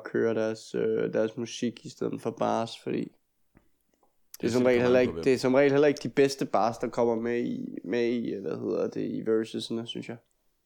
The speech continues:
Speaker 2: Nej, men ikke altid. Jeg synes også nogle gange, de har valgt nogle lidt mærkelige tracks at tage med, men altså,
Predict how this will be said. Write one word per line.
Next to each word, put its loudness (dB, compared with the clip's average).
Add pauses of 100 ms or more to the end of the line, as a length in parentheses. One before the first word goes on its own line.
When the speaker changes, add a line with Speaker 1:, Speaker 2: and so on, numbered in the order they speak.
(1500)
Speaker 2:
Nej, -8
men -4
ikke -4
altid. -6
Jeg -8
synes -8
også -6
nogle -6
gange, -6
de -6
har -4
valgt -2
nogle -10
lidt -12
mærkelige -10
tracks -14
at -20
tage -14
med, -10
men -12
altså, -10